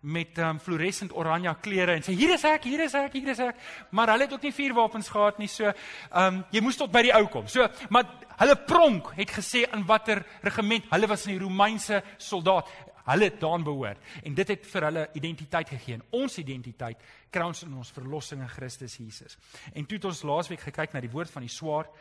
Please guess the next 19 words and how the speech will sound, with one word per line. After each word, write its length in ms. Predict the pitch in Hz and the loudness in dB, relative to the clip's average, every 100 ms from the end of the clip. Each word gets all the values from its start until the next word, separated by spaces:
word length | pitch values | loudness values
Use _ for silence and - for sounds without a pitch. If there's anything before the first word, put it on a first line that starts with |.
| _ _ _ - | _ _ _ -6
en, 200 | 135 135 | -4 -4
ehm, 200 | 127 131 | -6 -8
ons 140 | 147 147 | -12 -12
het 100 | 135 | -12
vir 120 | 147 | -12
mekaar 300 | 127 147 139 | -6 -4 -4
gesê, 480 | 135 - 139 127 120 - - - 123 | -8 -10 -8 -8 -10 -16 -20 -16 -4
"Daardie 400 | 131 190 202 185 | 0 0 0 -4
woord 360 | 151 165 151 | -2 -2 -2
neem, 500 | 147 151 170 180 127 | -4 -2 0 0 -4
vat, 380 | 107 - 247 233 | -4 2 2 2
vat 460 | - - 294 294 - | -8 2 2 2 -8
die 140 | 214 165 | -8 -4
woord," 400 | 156 151 104 - _ _ _ _ _ - | -4 -4 -6 -12 _ _ _ _ _ -18
beteken 460 | - - 175 175 151 | -14 -6 -6 -6 -8
om 120 | 139 | -10
dit 160 | 135 | -10
te 120 | 160 - | -12 -10
aanvaar. 640 | 113 - - 117 101 | -12 -12 -12 -10 -12